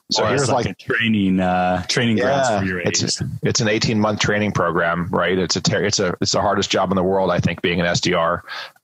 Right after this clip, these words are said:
Speaker 1: uh, but it's an, it's a great eighteen month training program. I've, I've, I've encountered one exception to this, which is there are some companies where the,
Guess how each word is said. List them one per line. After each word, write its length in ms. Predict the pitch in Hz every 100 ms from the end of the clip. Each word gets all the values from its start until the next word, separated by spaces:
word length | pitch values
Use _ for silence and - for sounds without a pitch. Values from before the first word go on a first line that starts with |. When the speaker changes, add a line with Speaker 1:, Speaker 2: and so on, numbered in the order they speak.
| -
Speaker 1:
uh, 280 | 85 85
but 160 | 85 90
it's 140 | 85
an, 60 | 92
it's 160 | 95 -
a 60 |
great 200 | 90 92
eighteen 240 | 90 - 92
month 180 | 87 -
training 240 | 87 90
program. 380 | 90 82 85 87 - - -
I've, 220 | 117 120 -
I've, 180 | 117 117
I've 160 | 123
encountered 400 | 131 131 156 160
one 180 | 107 120
exception 480 | 120 - 107 110 123
to 100 | 123
this, 340 | 131 - - - - - - - -
which 240 | 110 -
is 440 | 110 104 98 - - _ -
there 140 | - 98
are 120 | 117
some 260 | - 131 139
companies 520 | 151 117 113 104 95
where 580 | 101 98 95 92 107 - - _ -
the, 360 | 98 98 95